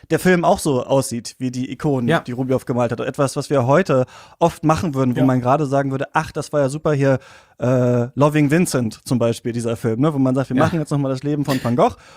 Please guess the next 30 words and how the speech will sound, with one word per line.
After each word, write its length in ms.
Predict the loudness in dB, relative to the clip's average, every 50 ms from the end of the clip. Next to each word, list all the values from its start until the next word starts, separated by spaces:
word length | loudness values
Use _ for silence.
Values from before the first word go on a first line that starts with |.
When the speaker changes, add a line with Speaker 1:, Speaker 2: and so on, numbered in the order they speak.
| -6 -2
Speaker 1:
und 120 | 0 2
es 120 | 2 2 0
sieht 180 | -2 -2 0 2
aus, 300 | 2 4 4 2 0 -2
es 140 | -4 -4
ist 100 | -4 -4
so, 100 | -6 -6
es 140 | -6 -6 -8
ist 140 | -6 -4 -4
ein 80 | -4 -2
Krimi 480 | 0 0 2 4 4 4 4 2 0 -2 -8 -6
und 200 | -2 0 0 0
es 60 | 0 -2
sieht 160 | -4 -2 0
auch 380 | 2 4 4 2 0 -2 -8 -8
aus 380 | -4 -2 -2 -2 -4 -6 -6
wie, 180 | -4 -2 -2 -2
ähm, 460 | -2 -2 -2 -2 -2 -2 -2 -4 -6 _ _ _ _ _ -20 -20 -20 -20 -20 _ _ _
wie, 300 | -8 -2 0 0 2 2
wie 80 | 0 0
die 100 | 0 2
Gemälde 320 | 4 4 4 4 2 0
von 220 | -2 0 -2 -2 0
Van 120 | 0 -2 -2
Gogh 180 | -2 -6 -10
quasi 360 | -10 -6 -6 -6 -4 -4 -6
so 100 | -4 -4
ein 60 | -4 -4
bisschen, 340 | -4 -6 -4 -6 -4 -2
ne? 180 | 0 0 0